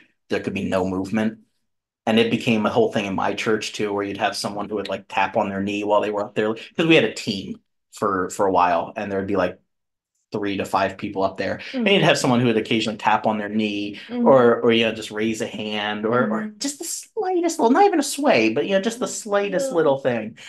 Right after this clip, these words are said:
Speaker 1: And, and yeah, that was causing problems for some people.
Speaker 2: Wow.
Speaker 1: Yeah.
Speaker 2: I mean, you look at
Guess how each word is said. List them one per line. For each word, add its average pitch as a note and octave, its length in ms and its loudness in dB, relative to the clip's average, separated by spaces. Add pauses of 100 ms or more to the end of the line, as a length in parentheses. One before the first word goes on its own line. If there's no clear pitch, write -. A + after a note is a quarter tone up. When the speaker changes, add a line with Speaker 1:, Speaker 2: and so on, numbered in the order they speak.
(340)
Speaker 1:
And, B2 420 2 (200)
and A#2 240 0
yeah, G2+ 280 -2
that A2 200 -4
was G#2+ 160 -8
causing A2 400 -10
problems F#2+ 420 -10
for - 120 -12
some G#2+ 200 -10
people. - 540 -12
Speaker 2:
Wow. F#3+ 480 -10
Speaker 1:
Yeah. G#3 380 -18 (440)
Speaker 2:
I - 60 -4
mean, A#3+ 220 0
you A#3 120 0
look C#4 160 2
at G#3 240 -4